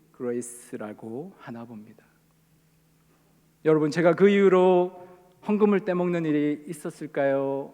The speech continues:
없었을까요? 그때 이후에 저는 그런 일이 없었고, 아마 우리 누나도 없었길 바랍니다.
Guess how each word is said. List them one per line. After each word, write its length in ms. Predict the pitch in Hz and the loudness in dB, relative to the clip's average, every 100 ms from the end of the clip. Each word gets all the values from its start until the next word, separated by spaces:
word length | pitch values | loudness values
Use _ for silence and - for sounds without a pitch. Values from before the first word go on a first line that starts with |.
| _ - | _ -18
없었을까요? 680 | 131 156 - 131 120 117 127 - _ _ _ _ _ _ _ _ _ _ _ _ _ _ _ _ _ _ _ _ | -12 -12 -10 -12 -10 -12 -14 -20 _ _ _ _ _ _ _ _ _ _ _ _ _ _ _ _ _ _ _ _
그때 300 | 143 - 147 | -12 -6 -4
이후에 480 | 123 120 120 165 247 _ _ _ _ _ _ _ _ _ _ _ _ _ _ _ _ _ _ _ _ | -2 -4 -6 -10 -14 _ _ _ _ _ _ _ _ _ _ _ _ _ _ _ _ _ _ _ _
저는 280 | - 135 127 | -8 -6 -4
그런 260 | - 151 | -4 -4
일이 120 | 147 117 | -4 -6
없었고, 320 | - 131 117 | -8 -10 -8
아마 160 | 139 | -4
우리 200 | 135 147 | -2 -2
누나도 400 | 156 190 175 143 | -2 -2 -2 -4
없었길 560 | 113 - 131 127 127 170 | -6 -8 -10 -6 -6 -6
바랍니다. 640 | - 120 117 107 107 120 | -10 -10 -10 -10 -16 -20